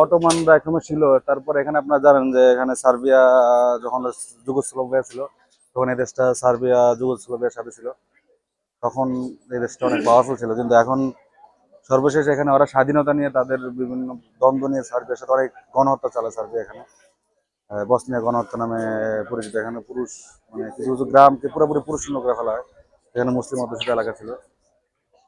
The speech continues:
এদেরকে একরকম মানে ইনটেনশনালি গণহত্যা চালানো। তারপরে কিন্তু এখানে জাতিসংঘের শান্তিরক্ষী বাহিনী আসে, এখানে দীর্ঘদিন এরা ছিল। দেখেন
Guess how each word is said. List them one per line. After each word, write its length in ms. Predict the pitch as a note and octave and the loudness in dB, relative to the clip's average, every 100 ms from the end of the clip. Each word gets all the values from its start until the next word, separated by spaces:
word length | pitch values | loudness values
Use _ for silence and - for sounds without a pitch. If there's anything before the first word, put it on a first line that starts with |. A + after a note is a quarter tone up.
| - | -10
এদেরকে 360 | A2+ A#2 B2+ B2+ B2 B2 A#2+ A#2+ A#2 A#2 A#2 A2 G#2+ G#2 - | -4 -4 0 0 2 2 0 0 -2 -4 -6 -8 -12 -14 -10
একরকম 720 | B2+ B2+ C3+ B2 C3 B2+ B2 B2 - - _ _ _ - - - | -10 -2 -2 0 -4 -2 -6 -10 -12 -18 _ _ _ -20 -16 -12
মানে 140 | B2 B2 | -8 -2
ইনটেনশনালি 500 | F3+ F#3 F3+ D#3+ D#3 | 0 0 -2 0 2
গণহত্যা 300 | C#3+ D3+ C#3+ | 2 2 0
চালানো। 360 | C#3+ D#3 D3+ D3+ C#3+ - | -2 -2 -2 -4 -8 -2
তারপরে 340 | D3 C#3 D#3 D3+ | 0 2 0 0
কিন্তু 160 | D#3 | 2
এখানে 160 | D3+ D3+ | 2 6
জাতিসংঘের 460 | D3+ C#3+ C#3+ C#3+ C#3 | 6 6 -2 -4 -4
শান্তিরক্ষী 440 | B2+ C3 C#3+ C3 | -4 -4 -4 -2
বাহিনী 220 | C3+ C3+ | -4 0
আসে, 240 | C3 B2 C#3+ - - - _ _ - | -2 -2 -8 -14 -20 -20 _ _ -18
এখানে 160 | B2+ C3+ | -6 -2
দীর্ঘদিন 320 | C#3+ D3 D3 C#3 | 0 2 2 6
এরা 160 | C3+ | 4
ছিল। 240 | C3+ C3+ C#3 D#3+ - _ _ - - - | 4 -2 -6 -8 -10 _ _ -20 -20 -12
দেখেন 200 | B2+ A#2+ | -8 -6